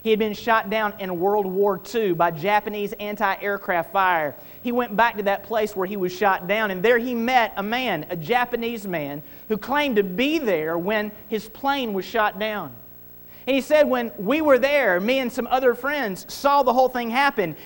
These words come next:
And one of my friends, at the time the plane came down and saw the people coming to rescue,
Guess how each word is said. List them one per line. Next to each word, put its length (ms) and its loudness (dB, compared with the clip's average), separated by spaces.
And 220 2
one 160 8
of 80 4
my 180 6
friends, 460 0
at 100 -4
the 100 0
time 440 2
the 80 6
plane 380 -2
came 180 -2
down 220 0
and 180 -6
saw 380 6
the 100 6
people 240 -2
coming 240 -2
to 100 2
rescue, 560 -2